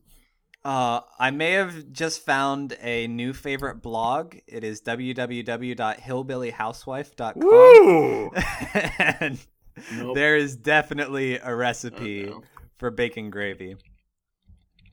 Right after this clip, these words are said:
Speaker 1: And it's pretty easy, and it is good, too.
Speaker 2: Bacon gravy. Mm. Let me see this bacon
Speaker 1: Oh,
Speaker 2: gravy.
Speaker 1: man, we, I, I'm gonna need to make this before
Speaker 3: This is
Speaker 1: next time. It looks, it looks pretty good.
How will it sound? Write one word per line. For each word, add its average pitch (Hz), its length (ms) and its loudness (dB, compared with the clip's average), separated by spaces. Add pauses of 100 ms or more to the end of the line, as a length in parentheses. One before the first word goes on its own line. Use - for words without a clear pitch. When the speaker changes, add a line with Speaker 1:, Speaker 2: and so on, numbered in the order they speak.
(360)
Speaker 1:
And 107 220 -10
it's 113 220 -8
pretty 156 560 -8
easy, 139 560 -8
and 127 260 -8
it 135 160 -8
is 135 220 -6
good, 147 300 -8
too. 113 500 -12 (840)
Speaker 2:
Bacon 123 200 -20 (100)
gravy. - 400 -20 (540)
Mm. 92 120 -20 (1120)
Let 90 40 -20
me 82 60 -20
see - 180 -20
this 80 120 -20
bacon 85 300 -20
Speaker 1:
Oh, 113 140 -10
Speaker 2:
gravy. 98 40 -8
Speaker 1:
man, 98 300 -8
we, 107 180 -14
I, 107 280 -18 (300)
I'm 107 120 -16
gonna 107 160 -10
need 98 200 -12
to - 80 -16
make 92 240 -16
this 92 280 -18
before 85 640 -16
Speaker 3:
This 127 200 -10
is 113 80 -10
Speaker 1:
next - 180 -12
time. 98 160 -10
It 127 100 -4
looks, - 480 -2 (480)
it 104 80 -10
looks 170 260 -6
pretty 165 300 -6
good. 120 560 -2